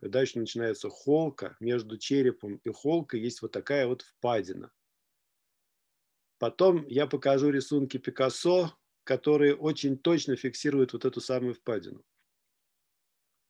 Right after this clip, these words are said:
Значит, в Испании на дорогах, я там никогда не был, но знаю об этом, стоят, э, реклама какого-то испанского алкогольного напитка, забыл, как он называется. Когда-то их поставили в качестве просто рекламной кампании, таких быков.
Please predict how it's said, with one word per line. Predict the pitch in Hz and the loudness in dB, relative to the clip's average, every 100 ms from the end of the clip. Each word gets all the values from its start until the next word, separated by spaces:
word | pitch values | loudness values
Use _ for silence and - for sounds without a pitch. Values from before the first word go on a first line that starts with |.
| - - - - _ _ - | -12 -12 -14 -20 _ _ -20
Значит, | 101 147 160 - 143 - | -2 0 2 2 0 0
в | - 131 | -4 -2
Испании | 139 190 202 190 156 | 2 4 6 6 4
на | 139 | 4
дорогах, | 127 139 175 147 - | 2 2 2 0 2
я | 147 | 2
там | 143 135 | 2 0
никогда | 127 127 135 | 0 -2 2
не | 170 180 | 2 4
был, | 139 120 | 2 2
но | 151 | 2
знаю | 147 135 113 | 2 2 2
об | 104 | -2
этом, | 104 - 113 | -6 -8 -10
стоят, | - 123 139 185 180 - | -4 0 2 2 2 -2
э, | 123 120 117 | -2 0 2
реклама | 123 147 156 160 156 147 135 | 0 2 0 2 2 2 0
какого-то | - 120 147 135 131 | -4 0 2 2 0
испанского | - - 135 127 117 | -2 0 0 0 -4
алкогольного | 113 127 120 120 113 113 | -4 -2 2 2 0 -2
напитка, | 123 123 175 - | -4 -4 -4 -2
забыл, | 120 117 117 | -2 -2 -2
как | 110 117 | -4 -4
он | 110 | -4
называется. | 110 143 180 165 - | -2 0 2 2 -2
Когда-то | - 127 147 139 127 | -4 0 0 2 0
их | - | 0
поставили | 139 139 - 143 127 117 | 0 0 0 2 4 2
в | 110 | 0
качестве | 135 123 - 113 | -2 -2 -4 -8
просто | 123 120 123 | -6 -4 -2
рекламной | 123 131 123 123 | 0 0 0 0
кампании, | 131 131 175 185 156 107 | 0 0 4 4 4 0
таких | 120 117 107 101 | -4 -6 -8 -4
быков. | 127 - 117 - | -2 0 -2 -4